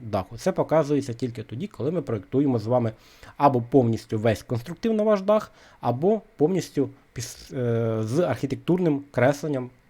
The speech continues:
весь проєкт в комплексі. Коли тільки дах, я вікна і двері не показую, тому що для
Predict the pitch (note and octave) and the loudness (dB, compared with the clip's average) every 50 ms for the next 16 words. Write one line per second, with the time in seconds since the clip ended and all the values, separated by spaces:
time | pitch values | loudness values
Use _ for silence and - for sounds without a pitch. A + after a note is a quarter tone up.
0 | _ - C3+ A2+ G#2+ A#2+ B2+ C3+ - - - - G#2+ A2+ A#2+ A#2 A#2+ - - - | _ -8 -6 -4 0 2 2 2 0 -6 -8 -4 0 0 0 0 -2 -10 -4 -2
1 | A#2+ G#2+ F#2 F#2 F#2+ - - - - - - _ _ _ _ _ _ _ _ - | 0 0 0 -4 -10 -14 -18 -20 -20 -20 -20 _ _ _ _ _ _ _ _ -20
2 | - - _ _ _ - C3 C#3 D3 C3+ C#3 - E3+ D#3+ - - B2 A#2 - A2+ | -20 -20 _ _ _ 2 6 6 6 6 4 2 0 0 0 -2 -4 -4 -4 0
3 | A2+ C#3+ G3+ G#3+ - - - - B2+ B2 A#2+ A#2 B2 D#3+ D#3+ - B2 A#2 A#2 C3+ | 2 2 2 2 0 -8 -16 -6 -2 0 0 2 0 -2 -4 -4 -6 -6 -4 -2
4 | B2 A2+ G2+ G2+ A2 C3+ F3 F3 C3+ A#2+ A#2 A#2 - - - B3 A#3+ G#3+ F3+ C#3+ | -4 -4 -2 0 0 0 2 2 0 -2 -4 -6 -8 -6 -6 -4 -2 -2 -4 -2
5 | - C3 C3 A#2 A#2 - A#2+ A2 A2+ A2+ A#2 G#2 F#2+ F#2+ | -2 -4 -4 -4 -4 -6 -8 -6 -2 0 0 0 0 -2